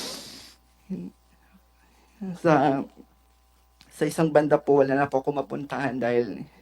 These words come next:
iniwan ko na po ang pamilya ko. Nung nahalata na nila na po, ako po ay may agam-agam, pinadala po ako sa central headquarters sa Davao.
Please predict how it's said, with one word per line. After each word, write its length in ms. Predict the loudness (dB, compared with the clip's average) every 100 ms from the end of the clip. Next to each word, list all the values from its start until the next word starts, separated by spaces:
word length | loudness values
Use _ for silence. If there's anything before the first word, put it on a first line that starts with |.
| -14
iniwan 400 | -2 2 4 2
ko 80 | 0
na 140 | -6
po 100 | -4
ang 80 | -4
pamilya 480 | -4 -4 -6 -8 -12
ko. 220 | -12 -18 _ _ _ -20 -20 -18 -20 -20 -20 -20 -20 _ _ _ _ _
Nung 160 | -6 -4 0
nahalata 580 | 2 4 4 6 4
na 80 | 6
nila 320 | 4 6 6
na 160 | 6 2
po, 240 | 0 -8
ako 320 | -4 4 4 6
po 160 | 6 4
ay 160 | 4 2
may 160 | 2
agam-agam, 960 | 2 0 0 -2 -2 -6 -6 -8 -14 -18 _ _ -20 -20 -10
pinadala 480 | -2 0 4 6 6
po 160 | 6 2
ako 160 | 2
sa 80 | -4 -4
central 420 | -4 -2 -2 -4
headquarters 640 | -4 -2 -2 0 -2 -2
sa 80 | -4
Davao. 640 | -2 0 2 4 2 0